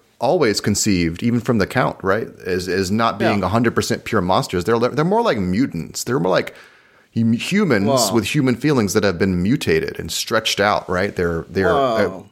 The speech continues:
Speaker 2: They
Speaker 1: what,
Speaker 2: do,
Speaker 1: what, what?
Speaker 2: They do, like, uh, there's a literal Faustian bargain in that they sacrifice someone dear to them in order to receive power. So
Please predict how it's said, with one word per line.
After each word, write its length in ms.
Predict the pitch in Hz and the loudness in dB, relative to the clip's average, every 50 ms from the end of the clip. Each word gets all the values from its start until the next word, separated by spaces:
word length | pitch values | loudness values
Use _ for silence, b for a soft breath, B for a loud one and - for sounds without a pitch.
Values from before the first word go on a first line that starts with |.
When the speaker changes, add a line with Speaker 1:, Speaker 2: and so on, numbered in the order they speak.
| _ _ _ _ _ - | _ _ _ _ _ -6
Speaker 2:
They 140 | 123 - | -2 0
Speaker 1:
what, 120 | 175 - - | 0 0 2
Speaker 2:
do, 60 | - | 0
Speaker 1:
what, 140 | 185 180 175 | 2 2 2
what? 320 | - - 135 120 113 - - _ _ _ - | 2 2 0 -2 -6 -10 -14 _ _ _ -12
Speaker 2:
They 220 | 120 113 143 147 | -4 -2 0 0
do, 680 | 143 143 165 175 165 156 147 135 127 120 113 110 104 95 | 0 0 0 0 0 2 2 0 0 -2 -4 -6 -8 -8
like, 400 | - 98 113 107 107 104 - - | -6 -4 -2 -2 -2 -4 -6 -6
uh, 280 | 107 95 92 90 90 90 | -6 -4 -4 -4 -4 -4
there's 240 | 95 113 113 110 113 | -4 -4 -4 -4 -2
a 280 | 117 113 104 101 101 98 | -2 -2 -2 -2 -2 -2
literal 640 | 98 107 120 120 127 117 113 107 104 101 98 98 92 | -4 -4 -4 -4 -2 -2 -2 0 -2 -2 -2 -4 -6
Faustian 760 | 92 - - 135 131 127 - - 120 110 107 104 101 95 90 | -8 -6 -2 -2 -2 -2 -2 -4 -4 -2 -2 -2 -2 -4 -2
bargain 600 | 92 107 110 110 110 110 110 107 101 98 92 92 90 | 2 4 6 6 6 4 4 2 -2 -2 -4 -4 -6
in 340 | 90 95 95 98 98 98 | -8 -8 -8 -6 -6 -4
that 280 | 92 101 98 95 90 92 | -2 0 0 -2 -2 -2
they 400 | 98 101 95 92 92 90 90 - b b b b b b b | -4 -2 -2 0 -2 -2 -4 -6 b b b b b b b
sacrifice 800 | - - 139 131 131 131 123 123 - - 117 110 104 104 101 - | -4 -2 -2 -2 -2 -4 -6 -4 -2 2 2 4 4 2 0 -4
someone 500 | - - - 107 98 98 101 101 98 90 | -6 -8 -6 -6 -4 -4 -4 -4 -4 -2
dear 220 | 98 113 113 107 | 0 0 0 0
to 160 | 110 - 101 | -2 -4 -6
them 260 | 95 104 107 104 101 101 | -2 0 0 0 0 0
in 80 | 98 95 | -2 -2
order 200 | 90 87 92 90 | -2 -2 -4 -4
to 340 | - - 90 87 87 87 | -4 -6 -6 -6 -6 -6
receive 420 | 90 92 90 - - 92 87 - - | -6 -6 -6 -6 -8 -10 -10 -4 0
power. 500 | 120 120 123 117 107 101 98 92 90 87 | 4 4 6 6 6 4 4 4 2 0
So 440 | - - - 87 85 85 82 - | -2 -4 -4 -2 -2 -2 -4 -8